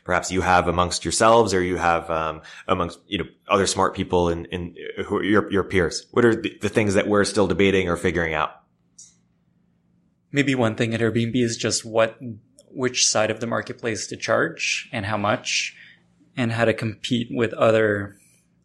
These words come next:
Speaker 2: other companies that are doing it in a different way. So, for example, Airbnb takes a cut on the host side. That's a tiny kind of, uh, credit card transaction amount, like three percent, and then puts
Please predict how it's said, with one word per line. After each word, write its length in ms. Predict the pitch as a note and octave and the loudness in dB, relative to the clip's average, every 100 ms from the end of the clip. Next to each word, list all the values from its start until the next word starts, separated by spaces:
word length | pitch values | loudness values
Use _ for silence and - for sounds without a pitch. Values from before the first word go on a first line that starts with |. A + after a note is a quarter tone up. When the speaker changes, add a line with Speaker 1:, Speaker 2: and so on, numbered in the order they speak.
| _ _ _ _ - | _ _ _ _ -2
Speaker 2:
other 180 | C3+ | 0
companies 360 | C3+ G2+ G#2+ G#2 | 2 0 -2 0
that 120 | A2+ | 0
are 40 | G#2+ | 2
doing 200 | A2 G#2+ | 2 2
it 40 | |
in 60 | G#2+ | -2
a 60 | |
different 280 | G#2 G#2 A2+ | -4 -6 -2
way. 240 | A2 G2+ | -2 -2
So, 180 | G2+ - | -4 -4
for 80 | - | -2
example, 600 | G#2 A2+ G2+ A2 G#2 G#2 - - _ - | -2 -2 -4 -2 -2 -4 -16 -20 _ -6
Airbnb 380 | A#2 A2 G#2+ G#2+ | -4 -2 -6 -4
takes 240 | A#2+ A2 | -4 -2
a 60 | G#2+ | -6
cut 280 | - A2 A2 | -4 -2 -2
on 120 | A2 | -2
the 40 | |
host 240 | G#2 B2 A#2+ | 0 2 2
side. 300 | A2+ G#2+ G#2+ | 2 -2 -2
That's 160 | A2+ | -10
a 40 | - | -8
tiny 460 | - G2+ G#2+ G2+ | -6 -6 -6 -8
kind 220 | G2+ B2 G#2+ | -10 -6 -6
of, 260 | F#2+ - _ _ _ | -6 -16 _ _ _
uh, 140 | B2 G#2 | -8 -8
credit 280 | - B2 A2 | -2 0 0
card 200 | G#2+ - | -2 -2
transaction 760 | A#2 G2+ G#2+ G#2 A#2+ G2+ G2+ _ _ _ | -4 0 0 0 -4 -8 -10 _ _ _
amount, 300 | A#2 G#2+ A2 | -8 -6 -6
like 140 | A#2 A#2 | -10 -10
three 160 | A2+ | -10
percent, 400 | G#2 G#2 A#2 A#2 - _ _ - | -8 -6 -6 -8 -12 _ _ -10
and 100 | A#2 | -4
then 140 | A2+ | -4
puts 480 | G2+ B2 - - - | -2 -2 2 0 -2